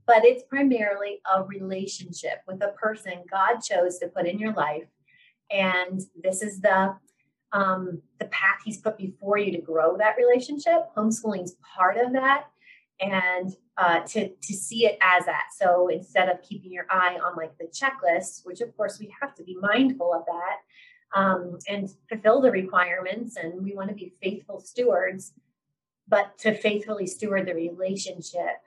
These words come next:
is so essential. <clears throat> So, so key. <clears throat> And then just one other little thing. And this is a tidbit that I picked up from Cindy Rollins. She was, like,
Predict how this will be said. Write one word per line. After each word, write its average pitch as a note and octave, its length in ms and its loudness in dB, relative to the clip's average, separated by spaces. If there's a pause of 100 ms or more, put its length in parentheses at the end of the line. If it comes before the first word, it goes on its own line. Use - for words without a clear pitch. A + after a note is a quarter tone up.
(480)
is F3+ 400 -6
so F3 500 -4 (100)
essential. F3+ 680 -6 (240)
<clears throat> C4+ 60 6 (300)
So, G#3+ 200 4
so G3 160 0
key. F3 280 -6 (100)
<clears throat> - 80 -10
And A#3 640 -4
then A#3+ 100 6
just A#3 180 -6
one A#3 240 2
other B3+ 140 4
little A#3+ 240 8
thing. F#3+ 380 -4 (720)
And G3 80 -8
this G3+ 160 -2
is A3+ 120 6
a - 120 2
tidbit F3+ 400 2
that F3 160 4
I F3 400 4 (260)
picked A3 160 2
up A3 140 4
from G3 160 0
Cindy A3 320 -4
Rollins. F3 720 4
She A3 500 0
was, B3+ 160 2
like, B3 300 4